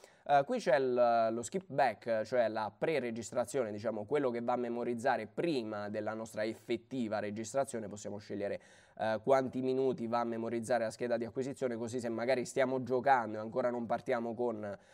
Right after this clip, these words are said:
la nostra registrazione, ma succede qualcosa di epico che vorria-, che vogliamo,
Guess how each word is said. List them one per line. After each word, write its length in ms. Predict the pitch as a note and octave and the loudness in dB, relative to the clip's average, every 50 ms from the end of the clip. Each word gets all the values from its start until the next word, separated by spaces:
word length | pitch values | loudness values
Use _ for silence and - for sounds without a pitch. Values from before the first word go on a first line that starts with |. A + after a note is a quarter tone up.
| - - _ _ | -20 -20 _ _
la 300 | - A2 A2+ A2 A2+ A#2+ | -4 -2 0 0 0 0
nostra 260 | B2+ C3 B2 - - | 0 -2 -2 0 0
registrazione, 640 | B2 B2+ B2 A#2+ B2 - - C3+ C3 - D#3+ D#3+ D3+ | 0 0 0 -2 -4 -2 -2 -2 0 0 -2 -2 -2
ma 120 | D3 C#3+ | -2 -2
succede 280 | C3 D3 C#3 D#3 D#3+ D#3+ | -4 -4 -4 -4 -2 0
qualcosa 340 | D3+ E3 G3 F#3 F3+ C#3+ D3+ | 0 0 0 0 0 0 0
di 180 | C#3 D#3+ F3+ | 0 6 8
epico 440 | G3 F#3+ E3+ C#3+ A2+ C#3+ C#3 B2+ C3 | 10 10 10 10 6 4 4 6 6
che 80 | C3 C3+ | 6 6
vorria-, 480 | C#3 C#3+ C#3+ C#3+ D#3 D3+ D3 C3+ G#2+ | 2 0 -2 0 0 0 0 0 0
che 200 | - A2+ A#2 B2 | -4 -6 -6 -4
vogliamo, 840 | B2+ C3+ C#3 D3 D#3+ E3 C3+ A#2 A2 G#2+ G#2+ G#2+ G2 - - - _ | -2 0 0 2 4 4 4 4 2 -2 -4 -6 -8 -10 -16 -20 _